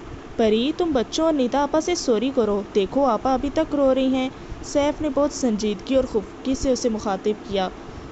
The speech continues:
उसका दिल चाहा वो वहीं ज़मीन पर बैठकर रोना शुरू कर दे, मगर उसे जब्त करना था, ख़ुद को कमज़ोर साबित नहीं करना था। "मेरी कोई गलती नहीं, फिर भी निदा आपा sorry।"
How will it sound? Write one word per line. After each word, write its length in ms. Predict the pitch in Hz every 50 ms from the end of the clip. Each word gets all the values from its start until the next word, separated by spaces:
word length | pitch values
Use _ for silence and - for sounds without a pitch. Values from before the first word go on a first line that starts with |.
| - -
उसका 300 | 277 285 - - - 262
दिल 220 | 226 - 233 247 247
चाहा 340 | - - 220 208 220 240
वो 160 | 269 285 311 294
वहीं 280 | 294 285 247 311 302
ज़मीन 360 | 254 - 233 208 208 226 254
पर 140 | 262 294 269
बैठकर 420 | 240 254 240 247 - - - 285 233
रोना 280 | 220 202 196 196 240
शुरू 240 | 247 - 262 214 220
कर 200 | 214 226 208 202
दे, 140 | 208 262 277
मगर 280 | 277 294 277 311 302
उसे 260 | 311 294 - 311 285 233
जब्त 360 | - 214 202 220 - - -
करना 300 | 262 233 220 214 214 214
था, 280 | 214 247 247 269 285 - - -
ख़ुद 160 | 330 339 339
को 120 | - 339
कमज़ोर 460 | 330 330 320 262 214 - 220 196 220 254
साबित 380 | - 285 254 247 277 285 285
नहीं 180 | 294 311 320 302
करना 340 | - 226 214 202 208 202 202
था। 260 | - 220 208 196 - - - - - - - - - - - - -
"मेरी 300 | 262 285 285 294 302 311
कोई 220 | 311 - 285 277 269
गलती 360 | 240 202 190 190 - 214 202
नहीं, 220 | 196 196 196 202
फिर 220 | 220 - 311 320 320
भी 140 | 320 320
निदा 260 | 285 277 262 254 269 262
आपा 280 | 254 254 - 254 254
sorry।" 460 | 262 - - 240 214 196 190 196 190